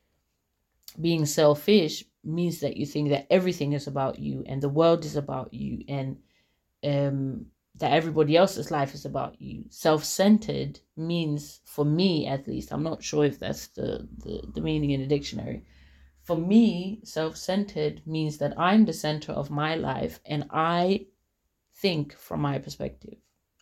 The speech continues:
I can think from your perspective. I can be selfless. I can get out of the center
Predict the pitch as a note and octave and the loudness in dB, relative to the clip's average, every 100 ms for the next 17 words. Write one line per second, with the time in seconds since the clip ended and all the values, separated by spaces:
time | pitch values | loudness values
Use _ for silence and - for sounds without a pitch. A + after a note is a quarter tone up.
0 | _ D#3+ F3 F#3 C4 D4+ A#3 A3+ C#4 - | _ -2 0 0 0 2 2 4 2 -4
1 | - - - - - D#3 G3 F#3 G3+ A#3+ | -12 -14 -12 -8 -6 -4 -2 0 2 4
2 | A3+ - _ - F3+ E3 - F#3 E3+ C#3+ | 2 0 _ -2 0 0 2 0 2 -6
3 | - D3+ D3+ D3+ G3+ - D#3+ E3 D3 D3 | -4 -6 -4 0 2 6 4 4 -4 -8
4 | - E3 - - | -4 -4 -4 -10